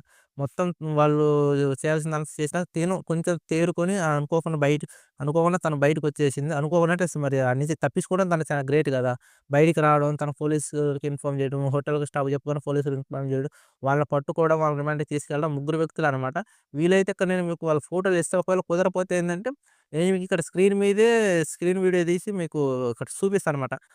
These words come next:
మహారాష్ట్ర టూ జీరో ఫైవ్, వన్ జీరో ఫైవ్ న్యూస్ ఒకటి కూడా వచ్చేస్తుంది. నేను ఇక్కడ మీకు స్క్రీన్ ఇక్కడ కనిపిస్తుంది కదా, ఇక్కడ కానీ, ఇక్కడ కానీ మీకు స్క్రీన్ మీద చూపిస్తాను అనమాట. ఎలా టైప్ చేస్తే YouTube-లో వస్తుందో,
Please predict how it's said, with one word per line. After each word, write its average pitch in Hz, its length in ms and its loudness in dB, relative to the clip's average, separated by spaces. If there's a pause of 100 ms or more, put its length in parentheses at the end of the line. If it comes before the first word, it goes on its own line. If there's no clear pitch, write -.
(160)
మహారాష్ట్ర 170 560 2 (200)
టూ 170 200 -4
జీరో 175 220 2
ఫైవ్, 170 260 -2
వన్ 170 160 0
జీరో 170 160 0
ఫైవ్ 160 220 -2
న్యూస్ 156 260 -4
ఒకటి 160 160 -2
కూడా 165 140 2
వచ్చేస్తుంది. 147 380 -4
నేను 160 140 -4
ఇక్కడ 151 140 -4
మీకు 147 160 -8
స్క్రీన్ 175 300 0 (180)
ఇక్కడ 147 220 -4
కనిపిస్తుంది 160 400 0
కదా, 131 240 2
ఇక్కడ 170 200 0
కానీ, 170 140 2
ఇక్కడ 151 160 -2
కానీ 180 120 -2
మీకు 165 160 -6
స్క్రీన్ 208 260 0
మీద 190 120 0
చూపిస్తాను 151 320 -2
అనమాట. 139 140 2
ఎలా 170 160 6
టైప్ 165 240 0
చేస్తే 170 220 -2
YouTube-లో 156 320 -2
వస్తుందో, 170 220 -8